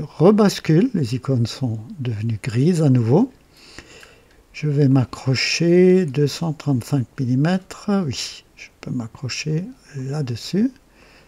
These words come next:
Et sur cette ligne. Voilà. Je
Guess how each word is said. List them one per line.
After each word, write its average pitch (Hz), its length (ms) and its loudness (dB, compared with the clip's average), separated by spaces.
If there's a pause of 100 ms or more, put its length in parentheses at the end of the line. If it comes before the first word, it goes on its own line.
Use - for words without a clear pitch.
(640)
Et 165 340 2 (680)
sur - 640 -4 (160)
cette - 640 -8
ligne. 110 320 -4 (400)
Voilà. 123 320 -2 (800)
Je 135 180 -2